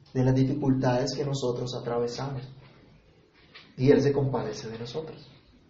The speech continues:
Tito debía confiar en eso. Dios es aquel Señor que asegura su favor, que asegura su ayuda, que asegura su paz. El Padre nos escogió en Cristo, como dice el apóstol Pablo en Efesios, desde antes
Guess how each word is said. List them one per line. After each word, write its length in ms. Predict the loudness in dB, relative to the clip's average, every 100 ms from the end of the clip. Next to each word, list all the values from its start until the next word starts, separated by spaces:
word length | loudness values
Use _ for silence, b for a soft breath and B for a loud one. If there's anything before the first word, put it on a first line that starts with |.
| _ -20 _ _ _ _ _ _ _ _ 4
Tito 280 | 10 12 12
debía 340 | 12 12 10
confiar 420 | 8 8 10 10
en 120 | 10
eso. 440 | 8 8 6 -2 -8 -14 -20 b b b
Dios 420 | 8 12 12 12 10
es 280 | 8 6 6
aquel 380 | 6 10 10 10
Señor 540 | 8 8 10 10 10
que 100 | 8
asegura 480 | 6 6 6 8 8
su 180 | 6 4
favor, 560 | 6 8 10 12 10 4
que 80 |
asegura 400 | -2 0 4 6 6
su 140 | 4
ayuda, 420 | 2 6 8 6
que 80 | 2
asegura 380 | -2 0 2 0
su 180 | -2 -4
paz. 500 | -6 -10 -12 -14 -16 B B 4
El 180 | 6
Padre 340 | 10 10 12 12
nos 180 | 10 8
escogió 420 | 6 6 8 10
en 140 | 8
Cristo, 380 | 8 8 8 6
como 220 | 6 8 8
dice 200 | 8 8
el 60 |
apóstol 480 | 8 6 6 6 6
Pablo 300 | 8 10 10
en 80 | 8
Efesios, 440 | 8 8 8 4 2 B B
desde 300 | 4 8 8
antes 600 | 10 6 4 -2 -4 -10